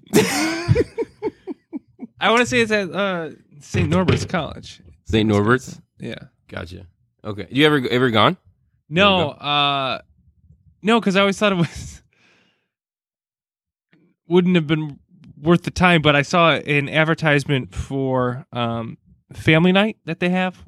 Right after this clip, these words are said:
Speaker 2: Yeah.
Speaker 1: It's, uh, Green versus Gold scrimmage. Um, and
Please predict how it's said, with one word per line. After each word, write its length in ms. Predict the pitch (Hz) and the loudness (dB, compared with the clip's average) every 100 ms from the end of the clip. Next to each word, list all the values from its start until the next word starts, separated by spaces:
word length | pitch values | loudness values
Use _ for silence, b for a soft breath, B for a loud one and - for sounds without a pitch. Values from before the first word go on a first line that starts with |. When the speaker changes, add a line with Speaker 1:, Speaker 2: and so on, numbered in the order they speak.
| _ | _
Speaker 2:
Yeah. 240 | 107 95 - | 2 2 -2
Speaker 1:
It's, 300 | - 135 - | -6 -6 -4
uh, 440 | 127 117 117 117 - - _ _ _ _ _ _ _ | -4 -2 -2 -4 -8 -14 _ _ _ _ _ _ _
Green 220 | - 127 | 2 4
versus 220 | 120 120 - | 4 0 0
Gold 340 | 120 117 110 | -2 -2 -4
scrimmage. 680 | - - 156 135 117 - - - | -14 0 2 2 -4 -12 -20 -16
Um, 460 | 120 117 120 113 - _ _ _ _ _ | -12 -8 -10 -12 -20 _ _ _ _ _
and 360 | 135 127 120 | -6 -6 -6